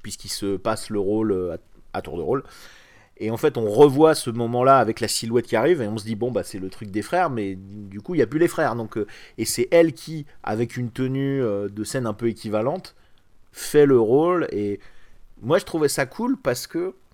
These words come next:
que-, quel est le message finalement de, de ça ? C'est que, euh, the show must go on.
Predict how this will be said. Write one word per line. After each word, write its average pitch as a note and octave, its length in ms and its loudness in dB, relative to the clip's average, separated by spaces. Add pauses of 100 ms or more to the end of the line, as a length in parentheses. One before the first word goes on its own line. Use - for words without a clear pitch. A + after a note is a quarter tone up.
(960)
que-, - 160 -4
quel D#3+ 240 2
est F3 80 4
le C#3+ 120 4
message C3+ 400 -2
finalement C3 440 -4
de, G#2 280 -2
de G2+ 120 -6
ça ? D#3 240 -6
C'est G#2 160 -10
que, - 120 -10
euh, G#2 300 0
the G#2+ 120 -4
show D3 180 -4
must A2 220 -6
go C3 200 2
on. G#2 200 -4